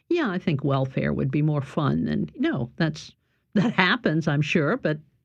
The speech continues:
not as often as would like. <laughs> Well, it happens. We hope it never happens, but that's, that's what it is, is that the choice is not really there. I've had people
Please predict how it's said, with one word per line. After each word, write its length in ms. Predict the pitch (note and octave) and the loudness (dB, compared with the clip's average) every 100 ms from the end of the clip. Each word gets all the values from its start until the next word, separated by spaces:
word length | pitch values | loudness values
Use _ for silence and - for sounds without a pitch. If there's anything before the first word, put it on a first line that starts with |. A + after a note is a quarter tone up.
| _ | _
not 300 | E3+ F3+ F3+ | 2 4 4
as 120 | D3+ D#3 | 2 2
often 380 | D3+ D3+ D3 | 0 2 2
as 180 | C#3+ C3 - G#3+ | 2 0 -4 -6
would 220 | D#3+ D#3+ D3 | -2 0 2
like. 420 | D3 D3+ D3+ - _ _ _ _ _ | 2 0 -2 -18 _ _ _ _ _
<laughs> 60 | B2+ - C3 - - - F3+ - - | -2 0 -2 -2 -14 -14 -8 -4 2
Well, 280 | G#3+ D#3+ | 2 2
it 180 | E3+ F3+ | 0 0
happens. 720 | G3 F#3+ F#3 D#3+ D#3 D3+ - - _ _ - - D3 D4+ | 6 6 4 2 2 0 -6 -18 _ _ -20 -20 -20 -4
We 120 | C#4+ G3+ | 2 4
hope 260 | A#3+ C#4 | 2 0
it 100 | E3+ | 2
never 280 | F#3 D4 G3+ | 2 2 0
happens, 560 | C#3+ B2+ - C#3+ G3+ - | 2 0 0 0 0 0
but 240 | D#3+ D#3 | -2 0
that's, 360 | E3+ E3+ - - | 0 0 -2 -4
that's 300 | E3+ D#3 D3+ D#3+ | 2 2 2 0
what 100 | D3 | 0
it 120 | A#3 | 0
is, 220 | G#3 B2+ | 0 0
is 160 | D#3 F3 | 0 0
that 240 | D3+ D3 | -2 0
the 80 | C#3 | -4
choice 500 | - A3 A#3 D#3 D3+ | 2 2 2 0 0
is 160 | C3+ | 2
not 240 | E3 D3+ D#3 | 4 2 2
really 280 | D3+ C#3+ C#3+ | 2 2 2
there. 500 | D#3 A3+ G#3 C#2+ - - - - | 2 2 0 -2 -6 -14 -4 0
I've 100 | E3 | 2
had 160 | C#3+ | 2
people 320 | C#3+ C#3 C3+ | 0 0 0